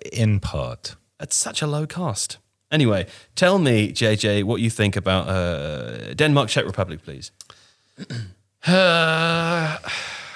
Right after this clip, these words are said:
Speaker 3: uh, I think it's going to be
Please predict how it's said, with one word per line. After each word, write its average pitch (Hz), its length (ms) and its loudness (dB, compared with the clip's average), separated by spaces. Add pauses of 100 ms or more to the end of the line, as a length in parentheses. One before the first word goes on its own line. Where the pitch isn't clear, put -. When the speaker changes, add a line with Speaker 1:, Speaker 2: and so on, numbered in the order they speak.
(640)
Speaker 3:
uh, 180 420 -2 (800)
I 185 120 -2
think 185 320 -2
it's 165 140 -6
going 170 240 0
to 160 80 -6
be 120 380 0